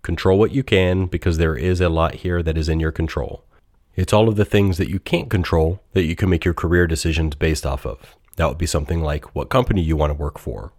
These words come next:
or whether you like working for your current manager or would like a different manager. So, I hope this helped,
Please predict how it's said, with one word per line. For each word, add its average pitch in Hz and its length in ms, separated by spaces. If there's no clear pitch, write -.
or 82 140
whether 85 240
you 82 160
like 82 220
working 78 260
for 85 120
your 78 160
current - 400
manager 78 580
or 76 320
would 80 180
like 76 180
a 85 40
different 82 280
manager. 64 480
So, 80 400
I 90 80
hope 123 200
this 147 160
helped, 120 360